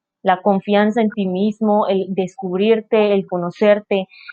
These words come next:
el creer en ti, el confiar, el confiar que hay algo más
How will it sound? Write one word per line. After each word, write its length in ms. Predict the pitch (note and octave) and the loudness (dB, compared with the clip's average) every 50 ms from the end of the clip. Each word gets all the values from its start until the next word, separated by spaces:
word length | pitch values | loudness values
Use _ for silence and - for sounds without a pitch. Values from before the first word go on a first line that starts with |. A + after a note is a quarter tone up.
| _ - | _ 0
el 200 | G#3+ G#3+ G3 - | 0 0 0 2
creer 360 | - G#3+ G3+ G3+ G#3 G#3 G#3 | 2 4 4 6 6 6 4
en 200 | G#3 G3+ G3 _ | 2 2 0 _
ti, 320 | - G#3+ A3 A3+ A#3 A#3+ | -2 0 2 2 4 4
el 140 | A3 G#3 G#3+ | 2 2 2
confiar, 680 | - F#3+ F#3+ F#3 - - F#3+ F#3+ F#3+ G3+ G#3 A3 A3+ | -2 -4 -4 -4 -6 -4 -2 0 2 2 4 2 2
el 300 | A3+ G3 G#3 G3+ G3 G3 - | 2 2 0 0 -2 -2 -4
confiar 360 | - G#3 G3+ G3+ A#3 A3+ A#3 | -4 -4 0 2 0 0 2
que 80 | A3+ B3 | 2 2
hay 120 | A#3 A#3 | 4 4
algo 220 | A3+ A3 A3 A3 G#3 | 4 4 2 0 -2
más 420 | F#3 F3 F3 F3+ F#3 G3 - | -2 -2 -2 -2 -2 -4 -6